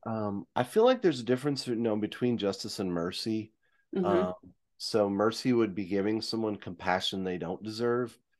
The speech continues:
Speaker 1: and justice would be, um, giving, meting out the punishment that they do deserve. Um, but when I started, you know, reading about justice and injustice when I was working on this book,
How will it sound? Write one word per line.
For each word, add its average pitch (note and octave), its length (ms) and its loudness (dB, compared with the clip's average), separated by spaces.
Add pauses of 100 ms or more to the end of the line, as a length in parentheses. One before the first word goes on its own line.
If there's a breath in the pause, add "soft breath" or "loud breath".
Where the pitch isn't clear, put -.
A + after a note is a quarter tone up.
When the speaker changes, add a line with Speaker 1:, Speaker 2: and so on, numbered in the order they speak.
(380)
Speaker 1:
and G2 400 -4 (120)
justice F#2+ 520 -2
would G2 160 0
be, G2+ 400 0 (160)
um, F2 400 -4 (280)
giving, F#2+ 420 -2 (100)
meting G2 380 0
out F2 460 -2
the F#2+ 100 -4
punishment F2 600 -6
that G2 160 -6
they A#2 120 0
do F3+ 160 -6
deserve. - 360 -12 (640)
Um, F#2 520 -8 (440 soft breath)
but B2 280 4
when C#3+ 180 0
I C#3+ 100 2
started, E3 680 -2
you A2+ 100 -2
know, G#2+ 140 0
reading G#2 720 0 (600)
about F2+ 500 0
justice G2 720 -2
and F2+ 120 -2
injustice F#2+ 720 -2
when F#2+ 100 -2
I F2+ 40 0
was F2 120 -4
working F2+ 240 -4
on D#2+ 60 -4
this D#2+ 120 -8
book, F#2 260 -2